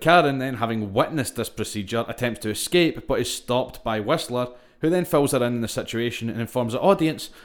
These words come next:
of how this film's vampires work. Basically, crosses and religious iconography, nope. Uh, we later he-, learn from Blade, running water, fuck that shit.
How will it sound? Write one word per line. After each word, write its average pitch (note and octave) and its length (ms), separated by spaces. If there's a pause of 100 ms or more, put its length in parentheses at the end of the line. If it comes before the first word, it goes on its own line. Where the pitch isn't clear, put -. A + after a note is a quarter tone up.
of D#3+ 120
how C#3 200
this C3+ 200
film's A2 280
vampires G2 540
work. A#2+ 300
Basically, D3+ 440 (240)
crosses G3+ 400
and D#3 100
religious D3+ 360
iconography, D3+ 720 (300)
nope. B2+ 440 (320)
Uh, A2+ 340
we A#2+ 120
later B2+ 240
he-, - 280
learn A#2 140
from A2 140
Blade, C#3+ 240
running B2 240
water, E3+ 320 (100)
fuck - 280
that A#2 180
shit. - 340